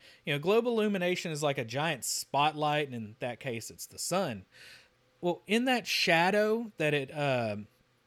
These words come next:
shoots across, everything is just kind of the same shade, okay? Uh, and that causes a problem with the newer way that they are developing and designing character models.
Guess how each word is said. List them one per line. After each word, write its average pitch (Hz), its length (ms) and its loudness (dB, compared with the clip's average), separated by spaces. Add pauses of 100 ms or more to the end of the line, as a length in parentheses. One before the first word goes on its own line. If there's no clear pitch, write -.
(280)
shoots 214 340 -4
across, 170 680 -4 (1000)
everything 220 500 0
is 202 120 0
just 180 220 -4
kind 175 200 -2
of 170 100 -2
the 147 100 0
same 160 1120 -2
shade, 104 680 -4 (300)
okay? 135 320 -4 (400)
Uh, 143 320 2
and 170 120 -2
that 240 160 0
causes 254 360 -2
a 202 80 -2
problem 180 380 0
with 147 120 -6
the 147 80 -2
newer 165 360 0
way 143 320 2
that 143 180 -4
they 131 160 -2
are 131 100 0
developing 139 960 -2
and 123 100 -4
designing 123 680 -4
character 123 480 -6
models. 90 480 -8